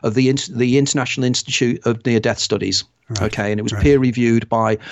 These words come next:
Speaker 1: a guy called, uh, Doctor Bruce Grayson, who's professor of psychiatry at the University of Virginia.
Speaker 2: Mm.
Speaker 1: Okay. Now
Speaker 2: He's famous.
Speaker 1: He's famous, and he wrote, he actually turned round and said in the lead-in to my first book, he turned around and said that Anthony Peake's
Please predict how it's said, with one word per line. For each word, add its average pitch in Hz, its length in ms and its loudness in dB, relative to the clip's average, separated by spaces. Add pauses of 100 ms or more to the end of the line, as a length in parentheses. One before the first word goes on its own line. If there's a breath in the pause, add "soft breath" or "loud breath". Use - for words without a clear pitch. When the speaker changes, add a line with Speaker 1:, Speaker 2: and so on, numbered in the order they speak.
Speaker 1:
a 123 80 -2
guy 120 220 2
called, 120 400 0
uh, 110 140 2
Doctor 110 420 0
Bruce 113 340 0
Grayson, 110 500 -2 (320 soft breath)
who's 104 140 0
professor - 460 -4
of 104 80 -4
psychiatry 117 680 -2
at 101 120 -4
the 113 60 2
University 104 520 2
of 95 80 0
Virginia. 98 460 0 (200)
Speaker 2:
Mm. 127 160 4
Speaker 1:
Okay. 104 200 0 (680 loud breath)
Now 131 220 0
Speaker 2:
He's 131 100 2
famous. 107 480 0 (420)
Speaker 1:
He's 131 140 0
famous, 117 320 -2
and 131 100 0
he 131 200 4
wrote, 139 420 0
he 175 180 -2
actually 180 300 -4
turned 160 300 -2
round 120 380 -2
and 107 120 0
said 127 400 -2 (460)
in 117 480 2
the 120 400 2
lead-in 135 400 2
to 117 140 -6
my 110 120 0
first 110 340 0
book, 107 140 -2
he 110 60 -4
turned 135 260 0
around 123 160 0
and 120 100 -2
said 117 280 0
that 120 180 -2
Anthony 143 480 -4
Peake's 143 420 -2